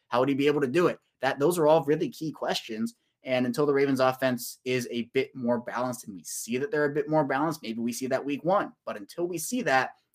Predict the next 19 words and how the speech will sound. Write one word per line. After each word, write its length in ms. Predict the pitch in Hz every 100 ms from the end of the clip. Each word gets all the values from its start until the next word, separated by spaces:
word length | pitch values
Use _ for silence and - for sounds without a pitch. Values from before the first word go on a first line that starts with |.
| -
I 80 | 135
think 160 | 160
the 80 | 147
Ravens 300 | 139 143 139
are 80 | 123
better 240 | 120 131
off 100 | 127
acquiring 400 | 123 - 123 123
a 60 | 117
star 400 | - 120 117 110 - - _ _
on 160 | 131 143
the 80 |
offensive 420 | 143 139 139 135 113
line, 460 | 117 117 117 107 -
defensive 500 | 135 135 131 123 120
line, 480 | 107 113 113 110 110 - _ _ _ _ -
cornerback, 640 | 160 139 123 120 117 113 - - -
edge 240 | 135 120
rusher, 480 | 117 113 113 104 101